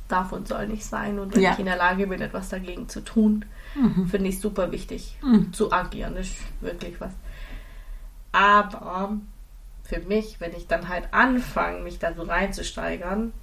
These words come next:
Speaker 1: und ich mich eigentlich völlig grundlos ungerecht <laughs> behandelt fühle, also für mich war, das ist mir auch voll im Kopf geblieben,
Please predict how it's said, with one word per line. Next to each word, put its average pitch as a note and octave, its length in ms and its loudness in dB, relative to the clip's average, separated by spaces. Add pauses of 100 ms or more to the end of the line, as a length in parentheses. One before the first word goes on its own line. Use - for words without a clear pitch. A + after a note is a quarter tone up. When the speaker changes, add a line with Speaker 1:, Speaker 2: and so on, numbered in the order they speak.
(960)
Speaker 1:
und F#3+ 280 0
ich G3 180 -2
mich F#3 240 -4
eigentlich E3+ 580 -4 (140)
völlig F3+ 300 -4
grundlos F#3 540 -4
ungerecht F#3+ 440 -2
<laughs> - 0 -
behandelt G3 460 4
fühle, G#3+ 220 -2
also G3 180 0 (440)
für A3 160 6
mich A#3 200 8
war, F#3+ 140 4
das - 180 -2
ist - 140 -4
mir G3+ 120 -2
auch E3+ 100 -2
voll F3 140 -4
im F3 80 -6
Kopf - 220 -8
geblieben, G#3 480 0